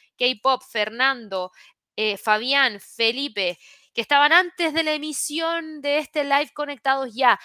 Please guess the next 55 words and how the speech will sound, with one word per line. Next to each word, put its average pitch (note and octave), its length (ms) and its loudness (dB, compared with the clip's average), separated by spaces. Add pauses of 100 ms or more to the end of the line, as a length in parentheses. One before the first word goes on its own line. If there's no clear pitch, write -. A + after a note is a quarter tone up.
(180)
Yo B3 160 -8
voy E4+ 100 -4
a F4+ 40 0
revisar D#4 320 -2
las D4 120 0
preguntas C#4+ 340 -8
que C4+ 60 -12
ustedes C4+ 320 -4
tienen, C#4+ 240 -10
claro A#3+ 240 -4
que A#3+ 100 -12
sí. F#4 240 -10 (320)
Las G3+ 160 -4
voy A#3 140 -4
a A#3+ 40 0
ver A#3+ 120 -4
en B3 80 -12
un B3+ 100 -14
ratito B3+ 300 -6
más, F#4 340 -4
pero B3 120 -6
ahora C4 120 -4
me B3+ 80 -10
voy B3+ 140 -8
de C4 80 -12
inmediato C4 340 -6
a C4 40 -6
revisar B3+ 300 -8
lo A#3+ 60 -8
que B3 60 -10
ha - 20 -8
estado A#3 240 -4
pasando A3+ 300 -12
con F3+ 160 -12
Meta. F3 320 -8 (100)
Yo A3 140 -10
voy C#4+ 120 -6
a D4 60 -6
part-, B3+ 220 -10
bueno, A3 260 -4
no, G#3 200 -2 (220)
no C#4+ 160 -4
con D4+ 140 -4
Meta. F3 260 -2 (380)
Voy C#4+ 140 0
a D#4+ 80 4
partir E4 480 -4
mejor D4 340 -4
dándole D4+ 480 -2
seguimiento C#4+ 640 -8
a D4 40 -4
lo C#4 140 -6
que C4 100 -4
fue C#4+ 360 -2 (640)
esto, - 380 -4